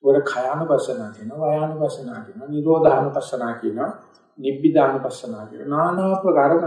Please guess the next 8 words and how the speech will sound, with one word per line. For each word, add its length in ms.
දෙනවා. 240
හැබැයි 220
අපේ 240
හිත 260
පුදුම 760
විදිහට 400
උක 220
පාන. 240